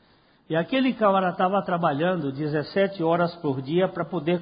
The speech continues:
cu-, cuidar de quinze filhos. Também não fazia outra coisa, era fazer filho e trabalhar. E ele chegou num ponto que,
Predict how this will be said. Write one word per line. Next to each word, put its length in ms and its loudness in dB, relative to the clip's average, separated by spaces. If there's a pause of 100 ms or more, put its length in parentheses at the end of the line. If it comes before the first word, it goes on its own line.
cu-, 160 -8 (140)
cuidar 340 4
de 220 -2
quinze 280 0
filhos. 480 -4 (120)
Também 260 0
não 160 -4
fazia 300 -4
outra 200 -4
coisa, 300 -6
era 100 -2
fazer 420 -2
filho 360 -2
e 80 -8
trabalhar. 540 0 (2000)
E 160 -2
ele 340 6
chegou 340 2
num 240 2
ponto 500 2 (140)
que, 500 0